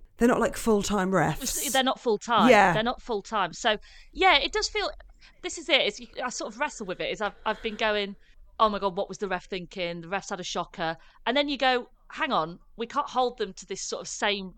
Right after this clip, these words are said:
Speaker 2: ridic-," like, when everybody was kicking off about V A R in the men's game last week, like, that was a human error.
Speaker 1: Oh, were the men playing?
Speaker 2: So that is their, that is their full-time <laughs> job, like, to be checking
Speaker 1: Yeah.
Speaker 2: the V A R. In, in the W S L,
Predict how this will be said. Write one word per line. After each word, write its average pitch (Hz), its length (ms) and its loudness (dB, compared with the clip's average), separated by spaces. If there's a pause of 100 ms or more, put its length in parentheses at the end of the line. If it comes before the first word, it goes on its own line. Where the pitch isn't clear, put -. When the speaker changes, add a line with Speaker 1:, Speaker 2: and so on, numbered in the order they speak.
(100)
Speaker 2:
ridic-," 196 220 -6
like, 220 160 0
when 240 100 2
everybody 262 280 -4
was 220 100 -8
kicking 226 300 -8
off 202 160 -4
about 185 280 2
V 196 120 -2
A 180 160 2
R 170 180 0
in 156 80 -6
the 160 60 -8
men's 170 260 -6
game 156 300 -6 (240)
last 175 320 -4
week, 170 380 -4 (260)
like, 208 180 2 (120)
that 269 180 6
was 233 160 0
a - 20 -8
human 226 400 -4
error. 208 140 6
Speaker 1:
Oh, - 20 8
were 349 80 10
the 359 80 8
men 480 120 12 (120)
playing? 190 380 8
Speaker 2:
So 175 180 0 (160)
that 247 160 4
is 226 180 -2
their, 196 220 0 (120)
that 233 140 2
is 233 80 0
their 208 120 2
full-time 220 640 0
<laughs> - 20 -4
job, - 440 -4 (300)
like, 208 340 0
to 247 120 -4
be 190 320 4
checking 214 320 -2
Speaker 1:
Yeah. 175 160 4 (380)
Speaker 2:
the 196 100 -2
V 185 160 -2
A 175 160 0
R. 170 240 0 (380)
In, 247 180 0
in 254 160 -2
the 262 60 -4
W 415 260 -2
S 247 160 -4
L, 269 180 2